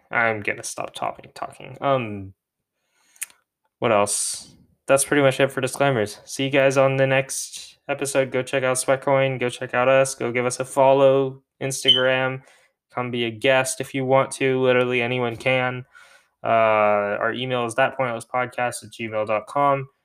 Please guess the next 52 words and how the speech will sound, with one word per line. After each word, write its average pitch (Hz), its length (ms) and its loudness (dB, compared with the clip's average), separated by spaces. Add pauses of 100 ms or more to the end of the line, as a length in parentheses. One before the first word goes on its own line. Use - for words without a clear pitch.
(260)
And 139 440 0
our 120 120 4
Instagram 120 440 0
is 110 60 -2
at 117 240 2
that 113 200 0
pointless 110 300 -6
podcast. 104 840 -6
Uh, 104 540 4
that's 123 320 6
about 139 320 8
it. 147 320 6
We, 131 300 -6
we 131 140 0
have 127 200 -2
daily 127 300 2
updates 127 420 0
and 117 100 -6
bonus 120 280 2
content 123 420 0
on 120 80 0
our 120 100 0
Instagram 123 540 -2
and 139 180 0
bonus 127 280 -2
content 123 380 -4
in 120 60 -10
the 120 60 -8
description. 123 640 -2 (380)
And 156 420 2
we'll 127 160 4
soon 135 220 -2
have 117 180 -2
bonus 120 240 -4
content 120 400 -6
on 135 160 2
our 127 100 0
mailing 127 380 4
list 123 240 0
if - 140 -10
you 120 60 -6
go 120 80 -2
to 117 60 -2
our 113 140 0
website, 110 400 -2
bit 110 140 -2
dot 107 160 2
L 104 80 2
Y 107 100 2
slash 110 280 -4
pointless 113 260 -8
podcast. 113 480 -4